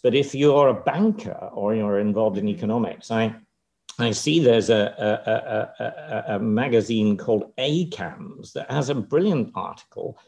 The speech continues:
Speaker 1: um, on it, uh, on, uh, organ trafficking, uh, and countering the money laundering
Speaker 2: Yes.
Speaker 1: side of it, because that is also another, uh, <laughs>
Speaker 2: Mm-hmm.
Speaker 1: piece of the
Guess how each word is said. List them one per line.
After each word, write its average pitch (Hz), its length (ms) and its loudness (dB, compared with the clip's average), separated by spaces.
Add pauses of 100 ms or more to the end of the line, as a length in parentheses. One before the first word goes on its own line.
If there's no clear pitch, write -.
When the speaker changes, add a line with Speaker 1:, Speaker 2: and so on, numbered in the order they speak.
(300)
Speaker 1:
um, 104 400 2
on - 160 2
it, - 340 -4 (220)
uh, 104 200 2 (580)
on, 127 640 4
uh, 107 100 -2 (100)
organ 117 640 2
trafficking, 123 880 -6 (420)
uh, 135 320 2
and 131 300 0
countering 147 560 0
the 139 80 0
money 151 260 2
laundering 160 500 2
Speaker 2:
Yes. - 120 -10
Speaker 1:
side 85 240 -8
of - 80 -16
it, - 120 -20 (240)
because 117 600 -4
that 127 200 -4
is 113 200 -2
also 135 400 -2
another, 147 680 0 (220)
uh, 98 200 -6
<laughs> - 0 -
Speaker 2:
Mm-hmm. - 280 -10
Speaker 1:
piece 104 260 -8
of - 60 -20
the 98 120 -8